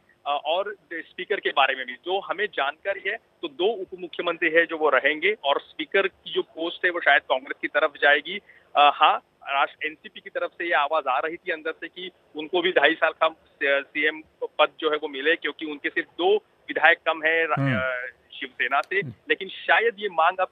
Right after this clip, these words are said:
Speaker 1: छूट गई है और शिवसेना के मुख्यमंत्री पद ही पर ही आयाम राय जो है वो बन गई है। लेकिन हमें शायद इंतजार,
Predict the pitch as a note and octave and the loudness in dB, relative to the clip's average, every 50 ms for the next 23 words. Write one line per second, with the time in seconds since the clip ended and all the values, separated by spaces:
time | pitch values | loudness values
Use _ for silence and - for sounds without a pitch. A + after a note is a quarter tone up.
0 | - - - F3 G3 F#3+ _ - E3+ E3+ E3+ E3 F3+ G3+ - _ _ _ - C#3+ | -8 -20 -20 -20 -20 -10 _ -4 -4 -2 0 0 0 0 -2 _ _ _ -2 0
1 | D#3 D#3 - - D3 D3 - F3+ F3 F3 - - E3+ D#3+ - _ E3+ E3 D#3+ D#3 | 0 0 -2 -6 -12 -10 -6 -4 -2 -2 -2 -4 -6 -10 -12 _ -10 -8 -8 -8
2 | - E3+ D#3 _ D#3+ D3+ - - E3 F3 - - D#3+ D#3 D3 F3 F3+ D#3+ C#3+ D3 | -8 -10 -8 _ -6 -6 -6 -8 -12 -12 -4 0 0 0 2 2 4 6 6 6
3 | D3 D#3 D3+ D3+ D3+ D3+ D3+ - D3+ D3+ D3+ D#3 D#3 D3 - C3 C#3 D3+ D3+ D#3 | 4 4 2 0 2 0 0 -2 -4 -8 -6 -6 -8 -10 -8 -10 -10 -8 -8 -8
4 | D#3 D#3 D#3+ E3 E3+ F3+ - _ _ _ _ C3+ C#3+ C#3+ - D#3+ E3+ E3 E3 - | -8 -6 -6 -6 -6 -6 -8 _ _ _ _ -6 -6 -4 -4 -6 -6 -6 -6 -6
5 | - C#3+ D#3 D#3+ - D#3+ D#3+ E3 D#3+ D3+ - - F#3 G3 G3 F#3 | -4 -4 -4 -2 0 0 0 0 0 -6 -4 -2 0 0 0 -2